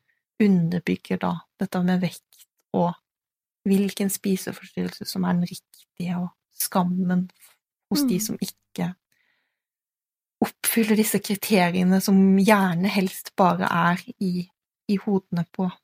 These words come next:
Speaker 1: de eller oss som strever med dette.
Speaker 2: Mm, og hvor mange midler gis til, til forskning på de ulike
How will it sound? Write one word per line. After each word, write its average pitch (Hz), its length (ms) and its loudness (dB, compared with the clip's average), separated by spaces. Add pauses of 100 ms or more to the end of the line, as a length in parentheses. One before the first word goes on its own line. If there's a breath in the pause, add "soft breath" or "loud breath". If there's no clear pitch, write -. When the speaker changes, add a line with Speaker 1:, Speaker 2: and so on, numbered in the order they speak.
(1200)
Speaker 1:
de 196 220 0
eller 196 220 -2
oss - 160 -4 (160)
som 208 100 -2
strever 175 380 -2
med 180 180 -2
dette. - 180 -6 (1040)
Speaker 2:
Mm, 233 200 2 (100)
og 254 40 2
hvor 233 140 2
mange 214 240 0
midler 196 360 -4
gis 180 340 -8
til, 196 320 -8 (840)
til 208 80 -8
forskning - 520 -12
på 190 100 -10
de 190 200 -6 (720)
ulike 185 580 -6